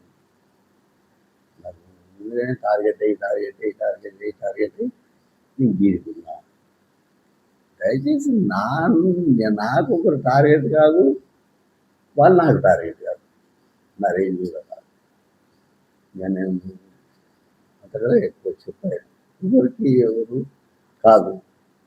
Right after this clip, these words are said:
నేను మీరు చూసింది మీ అందరు కొందరు పాతోళ్ళు,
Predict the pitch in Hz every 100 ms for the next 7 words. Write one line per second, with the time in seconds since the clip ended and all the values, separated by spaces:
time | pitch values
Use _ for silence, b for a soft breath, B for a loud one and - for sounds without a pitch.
0 | _ _ _ _ _ _ _ _ _ _
1 | _ 104 120 143 160 151 139 104 101 95
2 | 107 - 95 92 - _ _ _ _ _
3 | _ _ _ _ _ _ _ _ _ _
4 | _ _ _ _ _ _ _ - 117 110
5 | 113 127 143 - 123 113 - 110 117 113
6 | 131 117 123 -